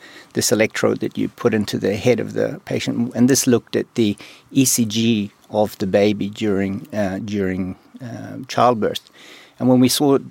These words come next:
specific changes in the E C G signal, this is from Neoventa, then it was an indication that the child was in distress and, and, uh, had moved to a certain,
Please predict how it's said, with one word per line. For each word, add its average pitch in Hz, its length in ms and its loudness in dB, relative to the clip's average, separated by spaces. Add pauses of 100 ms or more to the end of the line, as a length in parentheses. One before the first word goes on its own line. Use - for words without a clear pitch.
specific - 480 -4
changes 127 760 2
in 110 240 -2
the 107 180 -2
E 110 40 0
C - 180 -4
G 107 140 -6
signal, 151 460 -2 (320)
this - 180 -10
is 104 140 -10
from 104 220 -6
Neoventa, 107 540 -4 (640)
then 120 340 4
it - 60 -4
was 110 180 -2
an 113 80 0
indication 101 540 -2
that 95 180 -6
the 92 160 -6
child 95 320 -2
was 98 160 -8
in 101 120 -4
distress 104 540 0
and, 101 240 -6
and, 101 480 -2
uh, 98 180 -6 (300)
had 110 240 -6
moved 104 280 -2
to 101 80 -6
a 101 40 -6
certain, 113 400 -2